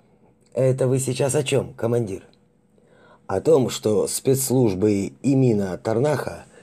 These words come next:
из Великого дома Светлорожденных еще триста лет назад старались устроить различные пакости представителям всех кланов мира Джаре.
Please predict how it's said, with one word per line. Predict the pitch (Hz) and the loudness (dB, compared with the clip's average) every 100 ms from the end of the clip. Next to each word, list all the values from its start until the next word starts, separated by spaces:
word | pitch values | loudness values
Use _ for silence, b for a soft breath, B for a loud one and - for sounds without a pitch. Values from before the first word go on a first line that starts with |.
| B | B
из | - 113 - | -4 -4 -2
Великого | 117 131 110 95 98 104 | 0 0 0 -2 -2 0
дома | 101 95 87 73 - | 0 -2 -4 -8 -6
Светлорожденных | - 104 104 107 110 113 131 131 - - B B B B | -6 -4 -2 0 0 0 0 0 -2 -10 B B B B
еще | - 185 - 190 | -4 0 2 0
триста | 175 185 180 | 0 0 0
лет | 170 147 | 0 0
назад | 147 139 98 85 - | 0 0 0 -4 -8
старались | - - 113 95 82 78 - | -6 0 0 0 -4 -6 -4
устроить | - 135 - 98 82 78 - | -4 -4 -2 -2 -2 -4 -2
различные | 107 110 98 87 - 85 87 | 0 0 -2 -6 -8 -10 -4
пакости | 147 131 87 - 71 50 - - | -4 -4 -8 -10 -10 -12 -10 -4
представителям | 165 - 175 165 160 156 143 | -4 0 0 2 2 0 0
всех | 131 101 85 | -4 -6 -8
кланов | - 98 113 127 127 | -6 -4 -2 -4 -4
мира | 101 120 87 90 | -4 -4 -4 -8
Джаре. | 82 95 87 - | -4 -2 -4 -8